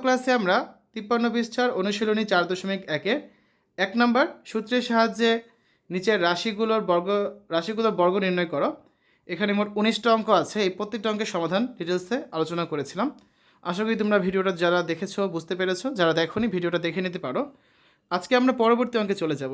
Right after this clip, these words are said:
ঠিক আছে? দেখো, আমাদের চুয়ান্ন পৃষ্ঠায় দুই নম্বরে যে অঙ্কটা আছে, সরল করো। তো এখানে মোট পাঁচটি প্রশ্ন আছে, এই পাঁচটি প্রশ্নের সমাধান দেখবো আজকে আমরা।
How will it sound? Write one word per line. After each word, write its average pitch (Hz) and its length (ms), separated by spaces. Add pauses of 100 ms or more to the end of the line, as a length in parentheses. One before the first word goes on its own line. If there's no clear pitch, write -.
ঠিক 185 140
আছে? 233 160 (680)
দেখো, 151 260 (2250)
আমাদের 175 300 (140)
চুয়ান্ন 220 320
পৃষ্ঠায় 262 440
দুই 214 160
নম্বরে 214 280
যে 202 100
অঙ্কটা 185 320
আছে, 226 180 (240)
সরল 208 280 (100)
করো। 165 160 (500)
তো - 120
এখানে 247 260
মোট 247 120 (100)
পাঁচটি 202 260 (100)
প্রশ্ন 180 180 (140)
আছে, - 180 (480)
এই 175 120
পাঁচটি 196 300
প্রশ্নের 240 300
সমাধান 196 340
দেখবো 185 220
আজকে 185 220
আমরা। 220 160